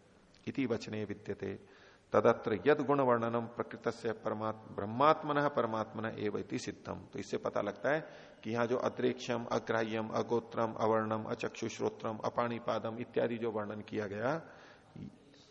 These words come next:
अदृश्यम, हाँ, अदृश्यम, अदृश्यम, ये जो सारा वर्णन किया गया,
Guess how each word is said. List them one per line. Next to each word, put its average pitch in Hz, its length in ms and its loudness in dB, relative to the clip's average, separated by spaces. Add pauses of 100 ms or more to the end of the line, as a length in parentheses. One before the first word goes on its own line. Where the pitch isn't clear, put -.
(760)
अदृश्यम, 127 1120 4
हाँ, 95 420 0
अदृश्यम, 117 640 4 (720)
अदृश्यम, 123 760 2
ये 120 200 0
जो 156 120 2
सारा 135 260 6
वर्णन 123 340 2
किया 113 300 -2
गया, 117 340 2